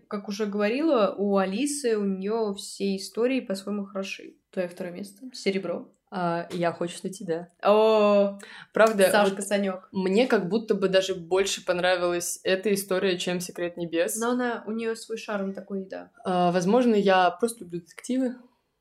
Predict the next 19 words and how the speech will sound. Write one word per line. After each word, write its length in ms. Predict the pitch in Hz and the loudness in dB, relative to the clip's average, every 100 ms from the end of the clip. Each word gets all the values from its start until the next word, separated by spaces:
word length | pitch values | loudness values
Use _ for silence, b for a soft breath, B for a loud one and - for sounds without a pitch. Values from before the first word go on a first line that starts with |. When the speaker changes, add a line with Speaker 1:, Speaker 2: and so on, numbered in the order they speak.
| _ - | _ -10
Speaker 2:
Типа, 600 | 196 190 175 175 170 170 | -8 -2 2 4 4 0
мне 400 | 175 185 180 185 | -4 -6 -6 -4
нравится 360 | 185 196 196 - | 0 0 0 -8
какое-то 320 | 180 185 190 | -10 -8 -8
такое 240 | 190 180 | -8 -8
повествование. 720 | 170 175 170 - 196 269 247 | -6 -10 -12 -4 0 2 2
Мне 300 | 196 196 220 | 2 2 2
больше 460 | 208 165 196 214 202 | 2 2 2 2 0
понравилось 380 | 185 185 190 185 | -2 0 0 -2
то, 100 | 196 | -4
как 160 | 196 - | -6 -8
закончилась 580 | 170 202 233 220 214 | -6 -4 -2 -2 0
эта 160 | 202 190 | -2 -2
история, 480 | 190 - 185 180 175 | -4 -2 0 0 0
то, 160 | 185 | 2
как 180 | 190 185 | 0 0
там 160 | - 175 | -2 -2
можно 340 | 175 180 170 175 | -2 -4 -6 -6
было, 460 | 175 175 170 156 | -2 2 4 2